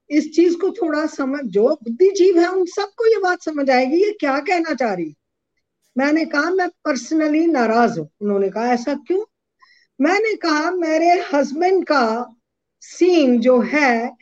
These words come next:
ये सत्य पर आधारित नहीं है, सत्य कुछ और है, दिखाया कुछ और गया है। उसके पीछे एक बहुत बड़ी बात थी मेरे ये बात कहने के पीछे। मैंने प-, अपने हस्बैंड का,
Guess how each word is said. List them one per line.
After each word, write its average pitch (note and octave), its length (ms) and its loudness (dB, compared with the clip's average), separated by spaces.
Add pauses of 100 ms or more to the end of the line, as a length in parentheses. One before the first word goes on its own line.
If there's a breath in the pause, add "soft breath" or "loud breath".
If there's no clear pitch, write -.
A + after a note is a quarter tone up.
(220 soft breath)
ये F4 160 2
सत्य E4+ 420 -4
पर D#4+ 220 -4
आधारित D4 480 -2 (120)
नहीं C4+ 340 0
है, D3+ 100 -8 (1300)
सत्य D#4+ 280 -2
कुछ G4+ 280 -2
और F#4+ 240 4
है, B3+ 260 0 (680)
दिखाया E4 440 0
कुछ D4+ 280 -4
और C4 160 0
गया G#3+ 200 -4
है। F#3 180 -14 (1080)
उसके A#4+ 360 0
पीछे G#4+ 340 2
एक A4+ 220 -4
बहुत F4+ 340 2
बड़ी F4 200 0
बात D4+ 300 -2
थी G#4+ 280 0
मेरे E4 260 0 (160)
ये D#4 160 2
बात D4 360 -2
कहने C4+ 280 0
के C4+ 120 -6
पीछे। F3+ 380 -12 (880)
मैंने F4 560 4
प-, E4 320 -6
अपने E4+ 360 -2
हस्बैंड E4+ 500 -4
का, C#4+ 360 -2